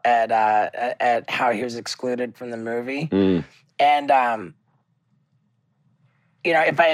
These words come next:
Speaker 1: if I said it in a comment on Instagram, if I say it now, it's really how I feel. The, the way that Jackass treated Bam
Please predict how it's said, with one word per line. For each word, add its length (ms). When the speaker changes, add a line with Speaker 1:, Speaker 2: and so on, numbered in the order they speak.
Speaker 1:
if 140
I 60
said 260
it 100
in 120
a 80
comment 400
on 120
Instagram, 680
if 80
I 80
say 320
it 80
now, 320
it's 340
really 480
how 280
I 120
feel. 440
The, 240
the 80
way 240
that 220
Jackass 720
treated 600
Bam 580